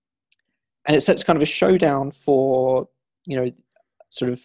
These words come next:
uh, working class Catholics, um, who are now forced to choose between, uh,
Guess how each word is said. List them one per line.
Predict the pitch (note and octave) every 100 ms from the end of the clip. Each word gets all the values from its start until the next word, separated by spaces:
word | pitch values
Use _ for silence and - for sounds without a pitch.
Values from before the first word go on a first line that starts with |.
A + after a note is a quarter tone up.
| _ -
uh, | B2+ B2+ B2
working | C3+ B2+ -
class | B2+ C3+ C3
Catholics, | - B2+ - B2 - _ - - _ _ _ _ _ C3
um, | B2+ B2+
who | C3+ C3 C3 C3 - _ _ -
are |
now | C#3+ C3+
forced | - C3 -
to | C#3
choose | - A3+ A3
between, | - - - C3+ C3+ C3 C3 _ _ _ _ -
uh, | B2